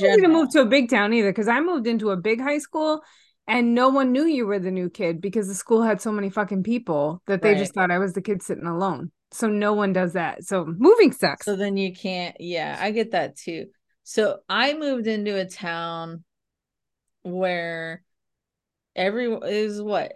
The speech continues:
Speaker 2: each graduating class was a hundred people, and everyone grew up with each other. And then I
Speaker 1: Mm-hmm.
Speaker 2: move in from, I had two strikes against me. I was from California and I wasn't white.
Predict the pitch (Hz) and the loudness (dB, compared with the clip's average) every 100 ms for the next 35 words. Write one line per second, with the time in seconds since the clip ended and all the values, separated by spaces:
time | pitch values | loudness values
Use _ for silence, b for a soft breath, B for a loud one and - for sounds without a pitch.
0 | - 202 202 - 190 175 180 196 180 - | -10 -6 -6 -6 0 0 0 -4 -8 -6
1 | 175 175 190 180 156 151 151 156 175 160 | -6 -6 -8 -10 -10 -12 -12 -10 -12 -12
2 | - 151 - 240 254 262 247 - 175 180 | -16 -16 -10 -8 -8 -10 -14 -12 -8 -6
3 | 175 170 165 165 - 175 180 190 185 175 | -6 -8 -10 -12 -6 -6 -2 -2 -2 -6
4 | 165 160 226 202 156 160 151 - 151 147 | -6 -4 -4 -6 -10 -10 -12 -10 -8 -8
5 | 151 156 - 160 170 165 175 196 196 175 | -8 -10 -10 -10 -8 -4 -4 -4 -6 -6
6 | 175 170 - _ _ _ - - 208 202 | -6 -8 -14 _ _ _ -18 -4 -2 -2
7 | - 190 202 196 214 - 185 165 165 170 | -4 -2 -2 -2 -6 -2 -2 -2 -6 -10
8 | 180 170 180 180 180 208 208 214 202 190 | -10 -10 -4 -4 -4 -8 -6 -2 -2 -4
9 | 202 190 185 165 160 160 156 156 151 151 | -6 -6 -6 -6 -6 -6 -8 -8 -10 -8
10 | 151 151 | -8 -8